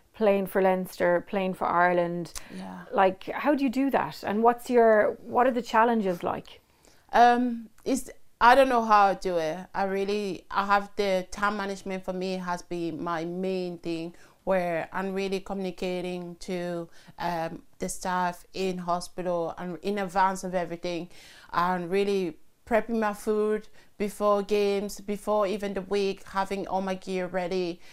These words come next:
Speaker 2: uh, before everything, is always getting ahead of everything. It comes with a lot of sacrifice, where you don't really have time to really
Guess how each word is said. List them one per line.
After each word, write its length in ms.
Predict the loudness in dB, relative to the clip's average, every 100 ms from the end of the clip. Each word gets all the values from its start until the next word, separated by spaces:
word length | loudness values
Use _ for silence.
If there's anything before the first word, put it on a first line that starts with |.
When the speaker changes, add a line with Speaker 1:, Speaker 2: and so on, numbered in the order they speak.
| -20 -6
Speaker 2:
uh, 320 | -2 0 -2 -4
before 280 | -8 -2 -2
everything, 500 | 0 -2 -4 -6 -6
is 160 | -4 -2
always 300 | 0 -2 -4
getting 360 | -6 -4 -6 -6
ahead 340 | -6 -2 -2
of 120 | -2
everything. 340 | -4 -6 -8 -8
It 100 | -6
comes 220 | -4 -4
with 100 | -2
a 80 | -2
lot 200 | -2 -2
of 60 | -4
sacrifice, 840 | -4 -6 -6 -6 -4 -4 -6 -12 -16 -20 -20 _
where 320 | 2 2 2
you 240 | -2 -4 -2
don't 160 | -2
really 200 | -2 -4
have 220 | -4 -8
time 320 | -10 -6 -6 -6
to 100 | -8
really 500 | -8 -6 -6 -8